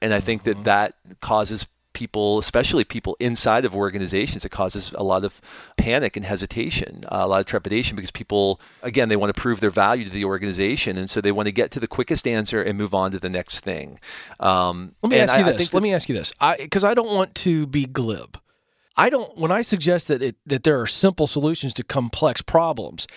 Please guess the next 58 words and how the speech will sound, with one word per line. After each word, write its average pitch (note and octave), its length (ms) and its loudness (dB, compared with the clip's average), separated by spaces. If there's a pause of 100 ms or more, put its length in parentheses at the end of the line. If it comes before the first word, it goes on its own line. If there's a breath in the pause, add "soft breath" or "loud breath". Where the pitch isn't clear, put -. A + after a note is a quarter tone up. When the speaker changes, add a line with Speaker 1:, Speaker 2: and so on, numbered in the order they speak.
(140)
Speaker 2:
it D3 80 -6
doesn't A3 320 0
mean F#3+ 480 -4
simple F3 440 0
is G#2+ 120 -4
easy. C3 400 -6 (360 soft breath)
Simple G3 380 2
is F#2 140 4
Speaker 1:
Right. D3 100 2
Speaker 2:
rarely E3+ 340 0
easy. B2 460 -4 (460)
Speaker 1:
That's - 200 2
Speaker 2:
It's, D#2+ 100 0
Speaker 1:
right. D#2+ 100 -8
Speaker 2:
i-, E3 280 0
do D#3 100 0
you F3+ 80 4
agree E3 160 2
with D#3 140 -2
that? D#3 200 4
I C3+ 100 4
wanna G3 160 0
make F3+ 120 -2
sure F3+ 140 2
I D#3 80 4
don't, D3 260 0
I D3 100 0
don't, D#3+ 220 2
I E3+ 60 2
don't E3+ 80 4
wanna D#3+ 120 2
say F3 180 2
that D3+ 100 0
the C3+ 80 -2
wrong B2+ 180 2
way, D#3+ 140 4
but C#3 120 2
I C3 80 0
think D3 220 -4
simple, D#3+ 640 0 (240 loud breath)
you're, D#3+ 440 0
some - 200 0
people G3 220 0
think F3+ 240 -2
when E3 120 -2
you D3+ 60 -4
hear D3+ 140 -4
simple F3 380 2
that C#3 100 0
that C#3 180 0
means B2 220 -2
easy. E3+ 200 0
That's D3 300 2
n-, B2+ 140 -2
that's D3 280 0
rarely D#3 340 2
the A2 100 -8
case. - 500 -4